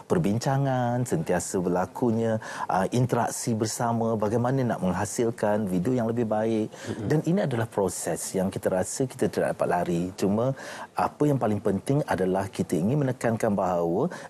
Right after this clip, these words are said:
Speaker 1: ibu bapa sentiasa memantau penggunaan media-media sosial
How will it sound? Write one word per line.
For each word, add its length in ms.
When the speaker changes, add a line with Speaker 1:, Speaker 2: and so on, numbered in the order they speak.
Speaker 1:
ibu 160
bapa 320
sentiasa 640
memantau 580
penggunaan 720
media-media 520
sosial 440